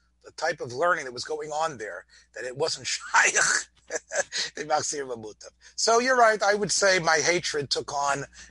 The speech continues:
a, um, a, a, a, a, a Kishroinistic <laughs> aspect.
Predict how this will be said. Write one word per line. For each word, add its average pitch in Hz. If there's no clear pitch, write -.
a, 123
um, 110
a, 107
a, 117
a, 107
a, 107
a -
Kishroinistic 170
<laughs> -
aspect. -